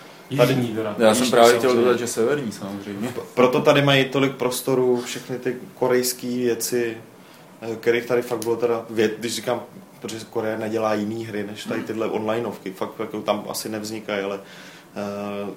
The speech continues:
Speaker 2: třeba zrovna v té hale jedný tam v podstatě byla celá jedna hala, kde byly jenom tady tyhle hry, skoro nic jinýho. Mezi
Speaker 3: Hmm.
Speaker 2: tím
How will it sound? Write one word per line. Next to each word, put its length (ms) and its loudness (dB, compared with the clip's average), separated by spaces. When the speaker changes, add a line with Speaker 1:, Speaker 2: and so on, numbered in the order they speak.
Speaker 2:
třeba 300 -6
zrovna 240 -8
v 400 -16
té 180 -8
hale 300 6
jedný 480 0
tam 120 -4
v 40 -20
podstatě 300 -4
byla 140 2
celá 260 0
jedna 180 0
hala, 200 -2
kde 120 -6
byly 240 -4
jenom 280 -2
tady 180 -2
tyhle 260 -4
hry, 180 -6
skoro 260 -10
nic 260 -8
jinýho. 280 -8
Mezi 160 -4
Speaker 3:
Hmm. 100 -4
Speaker 2:
tím 140 -8